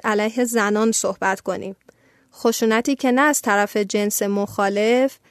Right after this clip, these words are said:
که برعکس از طرف خود زنان به زنان اعمال می‌شه و یه جوری توی وجود همه ما نهادینه شده که یا اون رو نمی‌بینیم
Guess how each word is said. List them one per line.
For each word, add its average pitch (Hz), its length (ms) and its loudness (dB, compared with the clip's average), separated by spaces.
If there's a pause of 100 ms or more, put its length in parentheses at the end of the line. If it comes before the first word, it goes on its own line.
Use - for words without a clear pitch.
که 247 120 0
برعکس 220 720 0
از 208 200 -2
طرف 202 320 0
خود 269 400 2
زنان 220 540 2
به 208 100 0
زنان 208 420 2
اعمال 240 400 2
می‌شه 220 520 0 (120)
و 247 120 0
یه 269 240 2
جوری 285 460 2
توی 262 240 4
وجود 226 460 -2
همه 220 420 2
ما 240 140 4
نهادینه 208 680 2
شده 226 440 2
که - 120 -6
یا 202 180 2
اون 233 160 2
رو 233 120 4
نمی‌بینیم 208 880 2